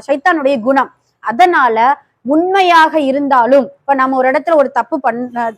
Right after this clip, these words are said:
அஹ், ஒருத்தவங்க தப்பு பண்றாங்க, அதை நம்ம வந்து இது பண்ணி சொல்றோம். அவங்க திரும்ப நம்ம, நம்ம இடத்துல மறுபடியும் சொல்றாங்க அப்படின்னா, அமைதி காத்து பொறுமையோடு சலாம் சொல்லி அந்த இடத்த விட்டு க-, கடந்துடணும்.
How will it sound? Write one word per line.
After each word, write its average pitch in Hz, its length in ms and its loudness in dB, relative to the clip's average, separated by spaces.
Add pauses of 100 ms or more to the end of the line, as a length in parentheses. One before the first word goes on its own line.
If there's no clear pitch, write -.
அஹ், 220 160 -10 (280)
ஒருத்தவங்க 262 460 0
தப்பு 285 240 -4
பண்றாங்க, 240 480 -2
அதை 285 140 0
நம்ம 240 180 -6
வந்து 262 380 0
இது 254 120 -8
பண்ணி 269 260 -6
சொல்றோம். 233 300 -2 (240)
அவங்க 277 260 2
திரும்ப 370 340 0
நம்ம, 294 180 -2
நம்ம 262 340 -4
இடத்துல 302 220 -4
மறுபடியும் 285 440 -2
சொல்றாங்க 262 380 -2
அப்படின்னா, 233 260 -4 (120)
அமைதி 254 400 -6
காத்து 277 380 -6
பொறுமையோடு 277 600 -2
சலாம் 285 320 -2
சொல்லி 320 200 -4
அந்த 254 120 -4
இடத்த 254 180 -4
விட்டு 277 180 -6
க-, 226 280 -8
கடந்துடணும். 254 480 -4